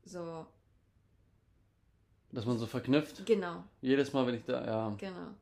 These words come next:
Speaker 2: Ich müsste auch mehr in der Bahn lesen.
Speaker 1: Wir müssen vielleicht wie Hunde trainiert werden. Jedes Mal, wenn wir eine Glocke <laughs> hören, müssen wir dann lesen.
Speaker 2: Ich höre.
Speaker 1: Okay. Gut. Äh, mein zweites Ziel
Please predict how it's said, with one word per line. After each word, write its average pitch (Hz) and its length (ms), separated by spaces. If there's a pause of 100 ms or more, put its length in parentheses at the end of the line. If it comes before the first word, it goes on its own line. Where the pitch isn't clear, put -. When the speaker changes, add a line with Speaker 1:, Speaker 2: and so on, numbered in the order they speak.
(180)
Speaker 2:
Ich 139 140
müsste 156 240
auch 127 80
mehr 131 220
in 120 100
der 113 180
Bahn 104 320
lesen. 95 300 (200)
Speaker 1:
Wir 208 100
müssen 233 240
vielleicht 214 300
wie 226 80
Hunde 202 240
trainiert 170 400
werden. 190 260
Jedes 208 140
Mal, 196 120
wenn 190 140
wir 185 80
eine 185 80
Glocke 190 360
<laughs> - 60
hören, 214 260
müssen 214 320
wir 247 80 (120)
dann - 120
lesen. 214 220 (140)
Speaker 2:
Ich 220 80
höre. 104 320 (800)
Speaker 1:
Okay. 202 460 (880)
Gut. 196 300 (140)
Äh, 196 500 (960)
mein 254 240
zweites 269 420
Ziel 269 220